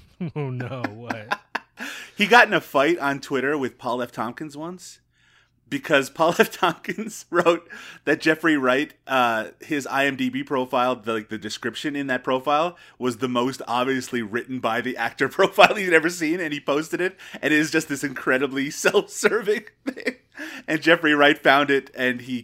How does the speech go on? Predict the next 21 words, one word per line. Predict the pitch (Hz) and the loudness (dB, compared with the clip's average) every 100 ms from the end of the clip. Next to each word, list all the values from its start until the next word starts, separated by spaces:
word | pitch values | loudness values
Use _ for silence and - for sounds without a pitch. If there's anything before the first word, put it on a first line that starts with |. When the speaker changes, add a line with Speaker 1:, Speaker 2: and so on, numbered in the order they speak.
| - | -10
Speaker 2:
tore | - 135 131 | -2 0 0
into | 120 120 | 0 -6
Paul | 113 117 | -6 -6
F. | 113 | -4
Tompkins, | 131 123 123 113 | -4 -4 -6 -8
and | 123 | -8
it | |
was | 120 113 | -6 -8
just | 117 - | -10 -16
the | - | -18
strangest, | 107 - - 147 147 139 139 127 - _ - | -14 -12 -4 -2 -2 -2 -4 -6 -20 _ -18
most | - 143 135 | -2 -2 -2
surreal | - - 147 131 135 131 | -8 0 0 2 0 0
fight | 135 135 131 | 2 2 2
between | - 127 139 120 120 - _ _ - | -2 -8 -4 -4 -4 -12 _ _ -12
celebrities | - 151 143 131 127 | -2 2 4 2 2
that | 123 | 2
I | |
actually | 120 127 - 117 120 | 2 0 -4 -8 -8
<laughs> | |
enjoy | 123 131 131 143 170 180 175 | -8 -4 -4 -2 -2 -2 -2